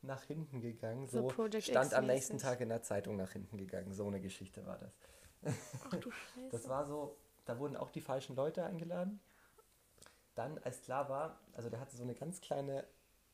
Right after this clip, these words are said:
Speaker 1: Zwei-Zimmer-Wohnung in so einem riesen Haus drin,
Speaker 2: Mhm.
Speaker 1: weißt du, und als da klar war, die ganze Stadt ist auf dem Weg in diese Wohnung, sind wir alle geflohen.
Speaker 2: Ach du Scheiße.
Speaker 1: So,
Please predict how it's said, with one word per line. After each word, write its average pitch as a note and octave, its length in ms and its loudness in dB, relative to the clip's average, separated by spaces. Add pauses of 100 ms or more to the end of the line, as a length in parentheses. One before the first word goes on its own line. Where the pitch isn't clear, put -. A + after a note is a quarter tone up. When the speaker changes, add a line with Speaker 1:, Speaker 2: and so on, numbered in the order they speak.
(100)
Speaker 1:
Zwei-Zimmer-Wohnung C3 800 0
in B2+ 80 -2
so B2+ 100 -2
einem A#2+ 100 -2
riesen C#3+ 260 -6
Haus D#3+ 220 -2
drin, B3 200 -4
Speaker 2:
Mhm. A#3 40 2
Speaker 1:
weißt A#3 180 0
du, - 60 -6
und - 80 -6
als C3 100 -6
da A#2+ 120 0
klar C3+ 300 -6
war, C3 100 0
die A#2 100 -4
ganze B2 280 2
Stadt - 300 -2
ist B2+ 100 -4
auf A2 140 -2
dem G#2+ 140 -4
Weg A2 180 -2
in A2 80 -2
diese G#2+ 260 -6
Wohnung, B2+ 280 0 (280)
sind A#2 240 -4
wir A#2 200 -2
alle A2 260 2 (100)
geflohen. G#2 480 0 (380)
Speaker 2:
Ach G#3+ 160 -6
du - 100 -10
Scheiße. A3 340 -10
Speaker 1:
So, A3 220 4